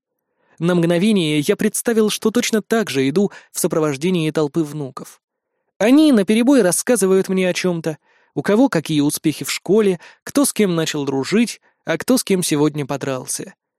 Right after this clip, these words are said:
Мы едем домой, где меня встречает... Кто? Почему-то в голове никак не вырисовывался четкий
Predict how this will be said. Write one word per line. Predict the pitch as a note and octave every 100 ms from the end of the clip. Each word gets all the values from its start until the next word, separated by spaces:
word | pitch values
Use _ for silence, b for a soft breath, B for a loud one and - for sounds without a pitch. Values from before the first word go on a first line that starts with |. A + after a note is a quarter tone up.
| _ _ _ _ -
Мы | G#3 D4+
едем | C4+ C4 A#3+
домой, | G#3+ F#3+ A3+ D4
где | E3+ D#3
меня | D#3 F#3+
встречает... | - D#3+ - G3+ G3 F#3 - _ _ _ _ _ _ _ -
Кто? | - F#3+ D3+ G#3 _ _ _ _ _ _ _ _ _ -
Почему-то | D#3+ C#4+ D#4+
в | G#3
голове | F3+ F#3+ A#3+
никак | A3+ E3+ A3
не | F#3
вырисовывался | D#3 D#3 - F#3+ E3+ E3 -
четкий | D#3+ - F#3+ - E3+